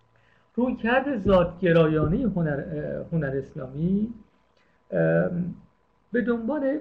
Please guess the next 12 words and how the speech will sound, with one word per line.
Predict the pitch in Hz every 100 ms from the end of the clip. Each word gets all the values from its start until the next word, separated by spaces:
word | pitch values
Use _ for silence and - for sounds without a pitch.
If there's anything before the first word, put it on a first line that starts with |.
| 294
منشأ | 185 185 180 170 - 226 208 208 - - _
الهی | 175 170 147 123 196 185 165 139 131 - - _ -
هنره، | 131 123 120 - _ _
به | 160
دنبال، | 160 151 170 165 160 156 156 _ _ _ _ _ _ _ _ -
اه، | 135 135
جستجوی | 135 170 165 - 160 185 202 185 170 156 156 - - 147 - -
تجربه | 185 170 180 165 247
باطنی | 214 165 160 160 170
در | 143
هنر | 120 135 127
اسلامیه، | 123 - - 123 135 135